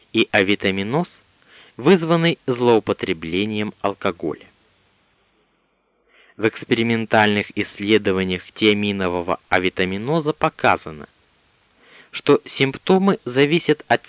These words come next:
степени недостаточности и от её продолжительности. В первом исследовании полное устранение из пищи тиамина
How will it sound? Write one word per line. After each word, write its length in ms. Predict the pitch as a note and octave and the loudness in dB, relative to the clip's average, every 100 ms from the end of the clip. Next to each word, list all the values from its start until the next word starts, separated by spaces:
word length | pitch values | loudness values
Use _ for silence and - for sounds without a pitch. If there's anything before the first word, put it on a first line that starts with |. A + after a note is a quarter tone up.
| - | -4
степени 560 | - C#3+ D#3 C#3+ C#3 - | 0 0 0 -2 -4 -4
недостаточности 1200 | A2+ G2+ F2+ - C#3+ - D#3+ - C#3+ - C#3 D3 _ _ _ | -6 -4 -6 -2 0 0 -4 -6 -8 -4 -6 -6 _ _ _
и 120 | F#3+ | 0
от 220 | - E3 - | 2 0 -2
её 400 | A#2+ A2+ G2+ A2 | -2 -2 0 -2
продолжительности. 1000 | A2+ A2 A2 A2 F2 D#2+ - D2 D2 _ _ _ _ _ _ _ _ _ _ _ _ _ _ _ _ _ _ _ _ - _ _ | -2 -2 0 -2 -4 -10 -14 -14 -16 _ _ _ _ _ _ _ _ _ _ _ _ _ _ _ _ _ _ _ _ -20 _ _
В 60 | |
первом 440 | - C3 B2+ A#2+ - | 2 4 6 2 2
исследовании 920 | A#2 - C3+ E3 D3 G2+ E2 D2+ D2+ _ _ - - _ | -6 -6 0 2 4 0 -4 -10 -16 _ _ -20 -20 _
полное 440 | - F#3+ F#3 F3 D#3+ | 2 4 6 4 2
устранение 720 | C3+ - C#3+ D3 D3+ D#3+ D3+ | -2 0 2 2 0 -2 -2
из 200 | D3 - | -4 -8
пищи 400 | - D3 D3 - | -6 -4 -2 -2
тиамина 680 | C3 - C#3 C#3 C3+ G#2 F#2+ | -4 -2 -2 0 -2 -2 -4